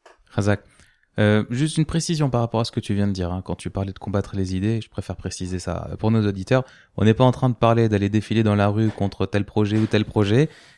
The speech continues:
euh, c'est pas le, c'est pas le sujet. Euh, on est en train de parler de lutte en interne, c'est-à-dire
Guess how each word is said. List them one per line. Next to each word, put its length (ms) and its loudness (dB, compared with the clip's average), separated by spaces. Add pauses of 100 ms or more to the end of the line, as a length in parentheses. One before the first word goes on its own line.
euh, 420 4
c'est 200 0
pas 240 2
le, 500 2
c'est 140 -2
pas 140 2
le 100 2
sujet. 420 2 (420)
Euh, 120 -2 (100)
on 180 4
est 40 6
en 100 6
train 160 2
de 60 0
parler 480 4 (240)
de 160 2
lutte 400 2
en 160 4
interne, 480 2
c'est-à-dire 460 -2